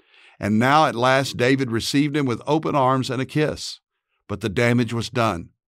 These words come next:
and Absalom had no love for his father. His heart was filled with ambition, bitterness, and hate, a deadly combination.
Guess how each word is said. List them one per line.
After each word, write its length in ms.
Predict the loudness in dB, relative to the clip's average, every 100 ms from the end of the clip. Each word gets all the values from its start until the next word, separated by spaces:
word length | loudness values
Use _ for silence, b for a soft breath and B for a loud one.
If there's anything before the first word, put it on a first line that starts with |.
| _ _ _ _
and 160 | -2 -2
Absalom 640 | 0 0 -2 -4 -4 -4
had 220 | -2 -2
no 260 | 0 2 2
love 340 | 4 2 0
for 160 | -2 -6
his 100 | -4
father. 520 | -2 0 0 -4 -16 _ _ _ _ _ _
His 220 | -6 0
heart 240 | 2 2 0
was 200 | -6 -2
filled 340 | 2 4 4
with 100 | 2
ambition, 760 | 0 0 2 2 0 -4 -4 -8 _ _ _
bitterness, 580 | 0 2 2 0 -2 -8 -8
and 140 | -6
hate, 460 | -2 0 -2 -4 _ _ _ _
a 80 | -16
deadly 540 | -8 -2 0 0 -4 -6
combination. 720 | -4 -2 -2 -4 -6 -10